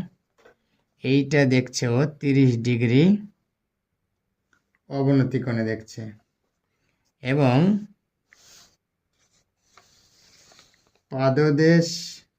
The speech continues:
থেকে, এই পাহাড়ের পাদদেশ থেকে যে চূড়া, এই যে স্তম্ভের যে চূড়া, সেইটা দেখছে ষাট ডিগ্রি উন্নতি কোণে। এটা ষাট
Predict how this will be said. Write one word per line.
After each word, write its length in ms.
থেকে, 360
এই 100
পাহাড়ের 500
পাদদেশ 500
থেকে 320
যে 80
চূড়া, 320
এই 140
যে 160
স্তম্ভের 640
যে 80
চূড়া, 300
সেইটা 460
দেখছে 280
ষাট 240
ডিগ্রি 300
উন্নতি 500
কোণে। 240
এটা 260
ষাট 260